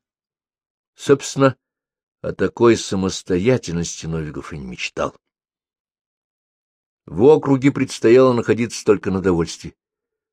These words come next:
Все остальное на свое усмотрение по приказу из Москвы. Отдельный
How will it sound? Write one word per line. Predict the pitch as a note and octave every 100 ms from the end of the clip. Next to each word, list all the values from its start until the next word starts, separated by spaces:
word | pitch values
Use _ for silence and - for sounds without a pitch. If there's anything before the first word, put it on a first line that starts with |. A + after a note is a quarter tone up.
| _
Все | - - G2
остальное | A#2 G#2+ - A#2 A#2 B2+ B2+
на | A#2+
свое | - A2+ B2
усмотрение | A#2 - A2+ A2 A#2 A#2 A2
по | -
приказу | G#2 F#2+ A#2 G#2+
из | A2 F#2+
Москвы. | A2 G#2 - A#2 F#2+ _ _ _ _ _
Отдельный | - F2+ E2 D#2 F2 C3 C#3+ C#3 C#3+ C#3+ C#3+